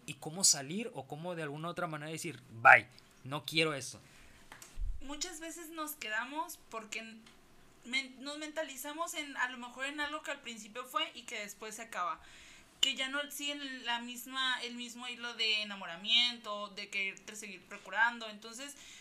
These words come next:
Speaker 2: cuando ya estás en el punto en el cual tú sabes que tienes que irte, no te vas por el hecho de que tú piensas que en algún momento esa persona al inicio va a regresar. Y desgraciadamente no es así. No es así porque para empezar, el amor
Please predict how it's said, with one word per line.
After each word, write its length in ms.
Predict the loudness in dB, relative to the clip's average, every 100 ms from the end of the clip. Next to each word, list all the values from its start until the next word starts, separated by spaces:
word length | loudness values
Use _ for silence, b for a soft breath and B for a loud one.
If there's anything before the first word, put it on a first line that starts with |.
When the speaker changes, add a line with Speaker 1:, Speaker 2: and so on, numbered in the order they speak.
| B
Speaker 2:
cuando 260 | 2 2 2
ya 100 | -2
estás 220 | -4 -8
en 120 | -10
el 100 | -10
punto 280 | -10 -12 -8
en 80 | -6
el 100 | -8
cual 300 | 2 2 2 -6
tú 140 | -4
sabes 400 | 0 0 0 -4
que 100 | -10
tienes 360 | -8 -8 -8 -8
que 100 | -6
irte, 400 | -6 -8 -10 -10 -12
no 300 | -8 -8 -4
te 80 |
vas 420 | -2 -2 -2 -4 -16 -12
por 120 | -8
el 140 | -6 -6
hecho 260 | -6 -8
de 140 | -10 -8
que 100 | -10
tú 220 | -10 -12
piensas 320 | -10 -8 -10
que 80 | -8
en 80 | -8
algún 240 | -8 -8
momento 460 | -10 -8 -10 -8 -8
esa 280 | -6 -6 -8
persona 480 | -8 -10 -10 -8 -8
al 100 | -8
inicio 420 | -12 -10 -8 -10 -12 B B B -6
va 60 | -4
a 40 |
regresar. 440 | -2 -6 -8 -10 -12 -18 b b b -10
Y 300 | -6 -4 -6
desgraciadamente 1120 | -6 -8 -8 -10 -4 -4 -4 -6 2 2 2 -4 -20 -20 -16
no 400 | -10 -8 -6 -6
es 120 | -8
así. 280 | -10 -12 -14 B B B B
No 240 | -6 2 4
es 120 | 2
así 300 | -2 -6 -6
porque 220 | -8 -8
para 160 | -6 -6
empezar, 340 | -6 -6 -6
el 120 | -6 -6
amor 320 | -6 -4